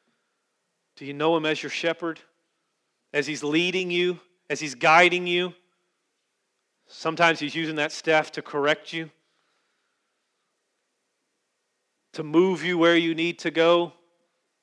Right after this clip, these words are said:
"No, no, buddy, come this way. No, no, no, don't, don't do that. No, that's not, that's not smart." As children now, I can see being a shepherd as my two little sheep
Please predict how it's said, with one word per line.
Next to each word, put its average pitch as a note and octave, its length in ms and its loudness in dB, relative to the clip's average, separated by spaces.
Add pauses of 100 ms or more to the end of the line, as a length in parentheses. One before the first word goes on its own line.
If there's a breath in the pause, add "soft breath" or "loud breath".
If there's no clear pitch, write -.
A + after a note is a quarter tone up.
(240)
"No, C#3+ 140 -10
no, D#3+ 160 -6
buddy, B2 300 -6
come C#3+ 260 -10
this C#3+ 200 -8
way. A2 220 -10 (1300)
No, B2 120 -8
no, E3+ 160 -4
no, C3+ 340 -6
don't, C3+ 300 -10
don't B2+ 200 -12
do D#3+ 140 -8
that. C3+ 380 -6
No, B2+ 220 -10
that's B2 280 -8
not, B2 280 -10 (220)
that's C3 220 -12
not A2+ 180 -10
smart." A2 360 -16 (2000)
As B2 160 -6
children D#3+ 520 0
now, D3+ 300 2
I C#3+ 120 4
can C#3 180 -6
see E3 580 -2 (500)
being D#3 300 0
a C#3 40 0
shepherd C#3+ 540 0 (1700)
as A#2+ 140 -10
my C#3 140 -4
two F3 200 2
little D#3 200 2
sheep F#3+ 400 -2